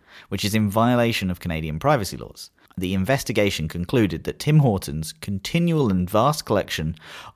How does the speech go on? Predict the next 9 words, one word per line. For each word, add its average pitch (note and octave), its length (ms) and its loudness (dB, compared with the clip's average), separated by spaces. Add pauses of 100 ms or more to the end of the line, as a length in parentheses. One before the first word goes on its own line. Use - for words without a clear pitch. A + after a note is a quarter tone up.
of A#2+ 340 4 (120)
location G#2+ 480 2
information D2+ 500 -4
was D#2 180 -6
not F#2+ 540 -2
proportional G2 540 -4
to E2+ 100 -8
the E2 100 -6
benefits F2+ 720 -2